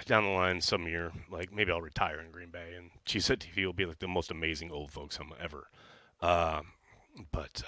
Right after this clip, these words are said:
uh, the other thing is, and this is, you know, <sighs> the, the thing with my daughters is very real, but the other kind of part of it is, you know, Packer Transplants is the name of our flagship show. When Corey and I first started this,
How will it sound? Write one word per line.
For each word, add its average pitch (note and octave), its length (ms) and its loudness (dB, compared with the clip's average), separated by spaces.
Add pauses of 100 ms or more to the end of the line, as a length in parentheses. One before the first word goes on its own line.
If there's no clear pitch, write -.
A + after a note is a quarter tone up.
(120)
uh, - 60 -10 (1400)
the G#3+ 140 6
other G3+ 160 8
thing C3 220 6
is, G#2 260 6
and C3 120 2
this F3 140 6
is, D#3 320 0
you D#3 120 2
know, D#2 200 -4 (1160)
<sighs> A2 640 2
the, B2+ 160 2 (560)
the C3+ 100 0
thing D#3+ 180 4
with A#2 100 6
my F#2+ 80 10
daughters D3+ 420 12
is F#2+ 80 -2
very F#2 220 4
real, C3 260 8
but A#2+ 140 0
the F3 100 2
other G#3 300 2 (120)
kind C3 200 4
of F2 100 2 (160)
part D#3+ 240 2
of D#2+ 80 0
it D#2 180 -2
is, F2+ 400 0 (560)
you E3+ 80 4
know, D3+ 60 8
Packer G#3 360 6
Transplants A#2+ 840 4
is D#2+ 120 -6
the F2+ 80 0
name G2 340 2
of D#2+ 80 -6
our D#2 140 -2
flagship E2+ 580 0
show. - 480 -8
When A2 180 -2
Corey F3 260 6
and B2 80 8
I G#2 60 8
first - 340 0
started F#2+ 500 8
this, - 380 -6